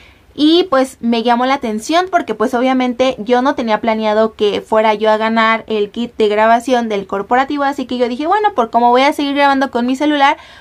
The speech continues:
voy a comprar un micrófono", que de hecho no sentía yo que lo necesitara tanto porque ya saben que yo hablo muy muy fuerte, pero dije, "Bueno, vamos a probar con un micrófono", así que este lo compré ahí.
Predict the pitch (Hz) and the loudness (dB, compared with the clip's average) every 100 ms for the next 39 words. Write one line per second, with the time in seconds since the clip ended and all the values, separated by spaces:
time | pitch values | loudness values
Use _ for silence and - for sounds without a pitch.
0 | - 262 294 302 240 233 226 220 220 220 | -6 0 2 0 -2 0 2 0 -4 -2
1 | 269 277 269 277 - 254 294 311 415 370 | -2 0 -2 -2 0 0 0 0 0 2
2 | 330 330 - 320 294 262 254 247 262 226 | 2 2 -2 -2 0 -2 -2 -2 -2 -2
3 | 208 208 190 226 226 233 277 277 262 247 | -6 -10 -4 2 2 2 0 -2 -4 -4
4 | 214 202 202 208 214 214 208 190 208 202 | -4 -2 -2 -2 -2 -4 -6 -2 2 2
5 | 202 190 202 294 302 247 220 214 254 320 | 0 -4 -2 0 0 0 0 0 -4 -6
6 | - - - 349 381 381 392 415 403 370 | -14 -20 -4 0 0 0 0 2 4 4
7 | 359 359 247 220 214 214 220 208 208 202 | 4 0 0 0 2 0 -2 -6 -6 -8
8 | 196 247 262 254 302 - 220 226 233 240 | -4 -4 -2 -2 -2 -2 -4 -6 -8 -8
9 | - 233 240 - 254 254 233 208 202 196 | -6 -6 -6 -4 -2 -2 -2 -4 -4 -6
10 | 190 233 220 202 196 220 330 | -2 -2 -2 -4 -4 -4 -6